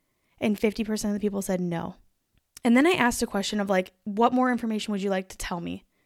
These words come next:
And I did get a comment back, which was so great, so much information, from a girl I went to high school with. And she was talking about her son and the school that he goes to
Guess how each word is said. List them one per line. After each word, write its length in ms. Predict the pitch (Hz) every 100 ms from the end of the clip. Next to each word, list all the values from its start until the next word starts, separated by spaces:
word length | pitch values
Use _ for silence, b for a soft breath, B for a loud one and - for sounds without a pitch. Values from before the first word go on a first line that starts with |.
| _ _
And 100 | 233
I 60 | 233
did 200 | 233 285
get 100 | 277
a 60 |
comment 380 | 254 226 226 233
back, 360 | 214 196 208 - _
which 160 | 226 220
was 140 | 208
so 320 | - - 269
great, 340 | 220 202 196 -
so 220 | - 262
much 180 | 254 247
information, 640 | 214 208 202 190 202 202 b b b b
from 220 | - 254
a 60 | 240
girl 180 | 233 247
I 40 |
went 160 | 262 240
to 80 | 247
high 100 | 381
school 240 | - 196
with. 200 | 180 - - b b b b
And 220 | - 240 214
she 100 | 285
was 140 | 320
talking 380 | - 220 - 226
about 180 | 208 208
her 80 |
son 400 | 202 - 202 202 202 b b
and 140 | 233
the 40 | 214
school 280 | - - 240
that 120 | 208
he 100 | 202
goes 260 | 196 190
to 260 | - 196 190